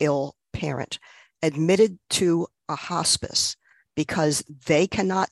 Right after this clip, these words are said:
get the staff, um, y-, you know we are at a crisis point. Um, and, um, so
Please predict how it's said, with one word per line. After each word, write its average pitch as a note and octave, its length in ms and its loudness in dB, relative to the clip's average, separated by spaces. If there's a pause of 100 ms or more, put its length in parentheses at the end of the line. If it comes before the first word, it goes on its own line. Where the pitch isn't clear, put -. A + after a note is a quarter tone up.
get F#3 280 0
the - 80 -8
staff, - 580 -2 (880)
um, C#3+ 520 0 (560)
y-, - 80 -6 (200)
you F3+ 160 4
know A3 180 6
we G3+ 200 6
are F3+ 120 6
at E3+ 140 4
a E3+ 40 0
crisis - 500 -2
point. - 420 -14 (500)
Um, A#2+ 400 -2 (120)
and, C3+ 420 0 (120)
um, F2 280 -4 (120)
so C#3 460 0